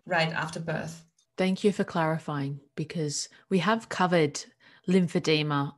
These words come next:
Speaker 2: on the podcast and even
Speaker 1: Mm-hmm.
Speaker 2: lipedema with a plastic surgeon. But I think it's important to differentiate between them because they can
Speaker 1: Absolutely.
Speaker 2: appear similar to the untrained eye.
Speaker 1: Yeah, it can occur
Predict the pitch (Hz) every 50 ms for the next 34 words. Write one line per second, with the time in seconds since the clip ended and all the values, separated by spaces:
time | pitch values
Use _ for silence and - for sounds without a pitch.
0 | _ _ - 160 156 151 147 - - 160 160 - - - - 247 247 - - -
1 | - - 175 165 - - - 160 160 156 147 160 151 143 143 - _ - 196 196
2 | 226 226 - - - 160 151 151 147 143 135 143 165 - - 160 160 151 143 -
3 | - - - 147 143 139 139 139 139 139 139 139 147 - _ _ _ _ _ _
4 | - 165 - - - - - - 165 156 151 151 - 143 135 151 - - _ -
5 | - 131 - - - - - - - - 147 143 - - - 170 170 - - -
6 | 143 - - 160 156 143 - - 160 160 - 143 151 147 - - - - 165 151
7 | 147 143 139 143 - _ _ _ - 196 170 - - 156 156 156 156 147 - -
8 | 170 147 135 123 - - _ _ _ - - - - 160 160 151 147 135 143 147
9 | 135 - _ _ - 170 - - 175 151 - 160 165 - - 180 196 190 190 196
10 | 196 190 160 170 - - 208 208 214 202 - - 220 208 196 180 165 160 151 143
11 | 135 143 - _ _ - - 190 165 160 143 139 151 156 147 - - 160 147 143
12 | 143 147 143 139 135 123 - 160 - - _ - - - 208 226 233 226 196 180
13 | - - - 196 - - - - 208 202 190 190 - 190 180 - - - - 220
14 | 208 214 226 233 233